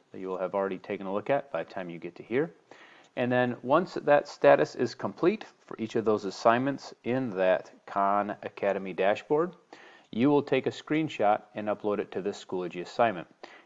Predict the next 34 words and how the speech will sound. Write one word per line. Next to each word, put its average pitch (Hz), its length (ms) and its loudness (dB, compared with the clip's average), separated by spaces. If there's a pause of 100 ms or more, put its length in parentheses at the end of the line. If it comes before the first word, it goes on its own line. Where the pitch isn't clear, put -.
And 92 360 -8
this 113 360 0
link 117 360 -2
right 101 220 0
here 151 360 0 (300)
is 98 340 -2
to 104 240 -4
a 92 80 0
video 101 540 0 (400)
that 107 120 2
will 101 140 0
help 127 380 4 (160)
step - 380 -2
you 104 80 -4
through 101 220 -2
the 95 40 0
process 107 560 4
of 87 160 -8 (200)
taking 131 580 -2
a 98 240 2 (120)
quality 110 520 2
screenshot 104 840 -2 (520)
of 101 180 4
your 101 160 0
Khan 101 300 -2
Academy 92 400 -4
dashboard, 87 580 2 (320)
because 110 320 -4
you 147 160 2
may 127 220 0
have 110 260 -2
to 95 120 -6
zoom 98 420 -6
out 98 320 -2